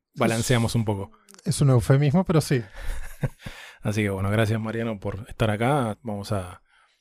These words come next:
Speaker 1: tratar de, de ver cómo sintetizamos un poco esto que fue extremadamente extenso. Hay mucha gente que cuando decimos Guerra Fría todavía es un concepto medio extraño porque guerra remite a enfrentamientos directos y demás. Entonces,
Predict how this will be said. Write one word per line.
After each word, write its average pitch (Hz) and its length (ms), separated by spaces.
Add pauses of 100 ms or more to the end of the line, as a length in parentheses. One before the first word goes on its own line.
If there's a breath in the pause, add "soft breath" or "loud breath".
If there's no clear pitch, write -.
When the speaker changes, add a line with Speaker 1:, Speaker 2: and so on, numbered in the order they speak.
(120)
Speaker 1:
tratar 117 380
de, 110 360
de 110 380
ver 120 140
cómo 143 160
sintetizamos 127 600
un 120 120
poco 120 180
esto 110 220
que 104 80
fue 107 560
extremadamente 117 640
extenso. 135 680 (720 soft breath)
Hay 160 100
mucha 170 220
gente 180 220
que 135 280
cuando 120 200
decimos 135 260
Guerra 139 240
Fría 151 560 (340)
todavía 135 260
es 131 80
un 147 100
concepto 139 400
medio 139 200
extraño 139 540
porque 110 240
guerra 123 560
remite 143 720
a 123 120
enfrentamientos 147 920
directos 135 520
y 120 40
demás. 127 360
Entonces, 120 540